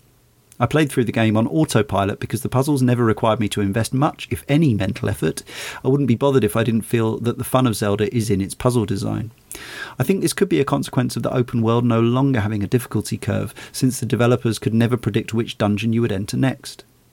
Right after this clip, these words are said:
My guess is that Nintendo wants to make the game more approachable for a younger audience. I wish there were a way to please both newcomers and veterans in this respect. There are other is-,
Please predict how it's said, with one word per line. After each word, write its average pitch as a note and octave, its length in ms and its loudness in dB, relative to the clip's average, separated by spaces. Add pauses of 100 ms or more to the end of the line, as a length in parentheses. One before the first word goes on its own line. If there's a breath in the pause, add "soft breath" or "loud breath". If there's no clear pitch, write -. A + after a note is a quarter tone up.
(300)
My B2+ 100 2
guess C#3 260 2
is A2+ 100 0
that B2 140 2
Nintendo A#2 440 2
wants B2 240 2
to A#2+ 80 0
make A2 220 2
the A2+ 60 -6
game A2+ 280 2
more C#3 200 4
approachable A#2 460 0
for A2+ 180 0
a G#2+ 40 4
younger A#2 400 4
audience. C3 500 0 (500 loud breath)
I C3 40 2
wish D3 160 2
there D3 140 2
were C3+ 80 4
a B2 40 4
way A#2+ 200 4
to A2+ 180 0
please A#2 340 0
both A#2 260 2
newcomers G#2 480 2
and A2+ 260 0
veterans G2+ 480 -2
in G2 80 -2
this - 180 -4
respect. - 500 -6 (560 loud breath)
There D3+ 100 0
are F3 80 0
other F3+ 200 0
is-, C#3 140 0